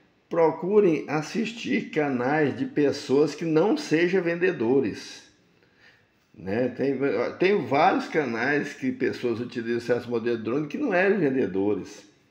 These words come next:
Vendedores não, não vai rolar, tá, gente? Olha aqui, ó.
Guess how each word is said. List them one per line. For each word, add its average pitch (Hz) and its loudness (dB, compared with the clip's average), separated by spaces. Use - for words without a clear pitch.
Vendedores 170 2
não, 170 -2
não 156 0
vai 147 0
rolar, 110 0
tá, 127 -4
gente? 95 -14
Olha 117 -2
aqui, 104 -4
ó. 110 -2